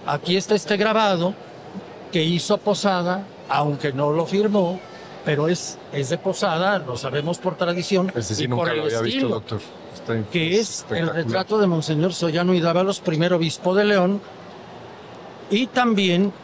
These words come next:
Speaker 1: hay otro grabado hecho con una técnica ligeramente distinta.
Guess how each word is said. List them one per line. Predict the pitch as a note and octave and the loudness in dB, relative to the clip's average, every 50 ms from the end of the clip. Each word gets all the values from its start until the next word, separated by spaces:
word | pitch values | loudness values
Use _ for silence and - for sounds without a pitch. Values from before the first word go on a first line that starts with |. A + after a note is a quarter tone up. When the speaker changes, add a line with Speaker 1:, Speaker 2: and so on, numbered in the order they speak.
| - | -4
Speaker 1:
hay | - D3+ D#3 D#3 | -2 0 2 2
otro | F#3 F#3 G#3 G#3 A3 | 4 4 4 4 4
grabado | G#3+ A3 A3+ A3 G#3 F3+ F3 E3+ F#3 F#3 - - | 4 4 4 4 4 4 4 2 2 0 0 -2
hecho | F3+ - - A#3 - | -2 0 0 -2 2
con | - G3 F#3 | 2 4 4
una | G3+ G#3 G#3+ G3 | 6 4 4 2
técnica | - G#3 F#3+ D#3 F3 F#3 E3 - F#3 F#3 F3+ - - - - - - - - - - - | 2 0 2 4 4 2 4 4 2 2 0 -2 -8 -16 -20 -20 -20 -20 -18 -14 -8 -2
ligeramente | E3 F#3+ F#3+ - - C4 C4 C4 A#3 G3+ G3+ G3+ G3+ D#3+ G#3+ G3 | 0 0 2 2 4 4 4 6 6 6 6 4 4 4 2 2
distinta. | F3 E3 D3 - - - G3+ F#3+ E3+ D#3 - D3+ C#3+ C3+ | 2 2 0 0 0 2 4 6 6 4 4 2 0 0